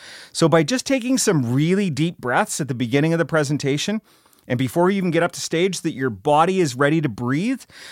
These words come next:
And then during the presentation, taking some long breaths after you d-, deliver a key point.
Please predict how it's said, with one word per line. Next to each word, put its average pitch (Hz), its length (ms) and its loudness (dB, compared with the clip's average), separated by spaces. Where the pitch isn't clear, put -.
And 139 140 4
then 160 140 4
during 185 360 4
the - 80 2
presentation, 156 680 -2
taking 190 400 -2
some 151 240 0
long 156 260 2
breaths 151 380 0
after 143 240 -2
you 131 60 -2
d-, 117 100 -4
deliver 147 480 0
a 127 80 0
key 151 260 -6
point. 160 420 -4